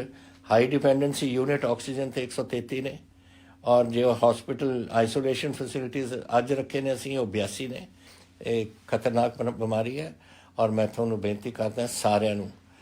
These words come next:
ਆਪਣੇ ਬੱਚਿਆਂ ਨੂੰ ਬਚਾਓ, ਆਪਣੇ ਆਪ ਨੂੰ ਬਚਾਓ ਔਰ ਆਪਣੇ ਪੰਜਾਬ ਮਹੱਲੇ ਸਾਰੇ ਦੋਸਤ ਮਿੱਤਰਾਂ ਨੂੰ ਬਚਾਓ। ਇਹ ਮੇਰੀ ਹੱਥ ਜੋੜ ਕੇ ਬੇਨਤੀ ਹੈ ਕਿ ਤੁਸੀਂ ਮੇਰੀ ਪ੍ਰਵਾਨ ਕਰੋਗੇ ਗੱਲ ਔਰ ਇਸ ਨੂੰ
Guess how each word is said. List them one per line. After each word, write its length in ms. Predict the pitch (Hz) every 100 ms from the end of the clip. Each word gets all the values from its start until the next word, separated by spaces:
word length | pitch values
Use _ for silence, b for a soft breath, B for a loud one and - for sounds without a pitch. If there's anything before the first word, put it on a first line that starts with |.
| B B
ਆਪਣੇ 260 | 107 107 107
ਬੱਚਿਆਂ 360 | 98 - 110
ਨੂੰ 100 | 110
ਬਚਾਓ, 360 | 107 107 113 120
ਆਪਣੇ 240 | 110 107
ਆਪ 240 | 95 90 101
ਨੂੰ 100 | 92
ਬਚਾਓ 400 | 87 101 117 - - B B -
ਔਰ 140 | 113
ਆਪਣੇ 240 | 101 107
ਪੰਜਾਬ 440 | 98 104 101 101 101
ਮਹੱਲੇ 520 | 98 95 95 101 98
ਸਾਰੇ 340 | - 101 98
ਦੋਸਤ 360 | 98 95 98 -
ਮਿੱਤਰਾਂ 340 | 90 - 92
ਨੂੰ 100 | 95
ਬਚਾਓ। 400 | 92 90 107 117 - B B B B
ਇਹ 120 | 113
ਮੇਰੀ 380 | 110 101 98 95 - - 107
ਹੱਥ 100 | 95 -
ਜੋੜ 200 | 101 98
ਕੇ 120 | 101
ਬੇਨਤੀ 400 | 98 101 101 120
ਹੈ 140 | 139 156
ਕਿ 80 | 107
ਤੁਸੀਂ 320 | 104 95 107
ਮੇਰੀ 240 | 98 98
ਪ੍ਰਵਾਨ 380 | 98 95 95 98
ਕਰੋਗੇ 340 | 98 107 117
ਗੱਲ 240 | 117 120 147 - b b b -
ਔਰ 180 | 104
ਇਸ 360 | 104 113 104 -
ਨੂੰ 300 | 101 101 101